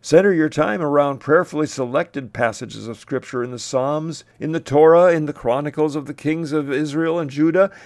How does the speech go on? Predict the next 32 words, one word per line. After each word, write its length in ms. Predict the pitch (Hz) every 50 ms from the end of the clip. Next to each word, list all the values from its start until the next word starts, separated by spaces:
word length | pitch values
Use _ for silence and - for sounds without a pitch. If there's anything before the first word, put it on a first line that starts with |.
| - -
and 80 | 190 190
in 80 | 190
the 80 | 180 -
prophets 520 | - - 160 170 240 226 - 165 - -
of 120 | 139 107 -
the 80 | 123
Bible. 500 | 101 104 107 98 92 - - - - - _ _ _ _
Study 400 | - - - - - 151 139 135
the 100 | 123 120
book 240 | 107 110 127 120 -
of 140 | 120 110 107
Acts 340 | 110 107 - 107 - - -
and 140 | 120 120 -
see 360 | - - 185 214 214 208 196
what 320 | 160 147 165 165 165 -
the 100 | 113 120
radically 540 | 113 104 131 156 175 180 185 - - 165 156
transformed 760 | - - - 127 117 113 117 - - 147 147 156 151 139 -
followers 480 | - 123 135 143 147 147 147 143 117
of 120 | 131 120 104
Jesus 520 | 107 139 147 147 143 127 139 135 123 -
did 360 | - 123 123 180 208 214 175
with 180 | 151 131 120 -
one 180 | 131 151 151 143
another 580 | 135 131 151 190 233 214 147 127 107 127 151
during 400 | 147 120 143 160 165 175 175 165
the 80 | 156 151
first 320 | - 160 170 156 135 -
generation 640 | 151 151 147 147 139 143 151 175 165 - 147 139 147
after 280 | 143 143 143 - - 156
the 140 | 143 160
ascension. 680 | 160 143 - 170 170 220 - - 147 127 104 - -